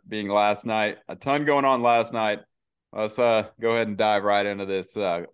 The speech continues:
Golden State Dallas game. No Kyrie, but it came down to the very end, a,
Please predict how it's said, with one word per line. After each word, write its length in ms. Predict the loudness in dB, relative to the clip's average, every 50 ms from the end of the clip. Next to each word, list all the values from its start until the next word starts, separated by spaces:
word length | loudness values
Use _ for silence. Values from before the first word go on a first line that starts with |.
| -12 -2
Golden 320 | 2 2 2 2 2 -2
State 460 | -8 -4 -2 0 2 2 0 -2 -2
Dallas 400 | -2 0 2 2 0 0 -2 -6 _ _
game. 360 | -8 -8 -6 -6 -8 -10 -14 _ _ _ _ _ _ _ _ -2
No 180 | 0 0 0
Kyrie, 760 | 0 0 0 2 2 2 2 0 0 2 2 0 -2 -4 -10 _ _ _ _ _ _ _ _ _ _ _ _ _
but 340 | 2 2 2 2 0 -4 -14 -20 -20 _ _
it 280 | -4 -4 -4 -4 -4 -8
came 280 | -6 -4 -4 -4 -2
down 300 | 0 0 0 0 -2 -4 -8
to 160 | -12 -12 -10
the 200 | -8 -8 -10 -10
very 580 | -8 0 4 4 6 6 6 4 4 4 2
end, 320 | 2 2 0 0 -2 -4 -8 _ _ _ _ _ _ _ _ _ _ _ -4
a, 720 | -2 0 2 2 2 2 0 -2 -2 -2 -4 -6 -8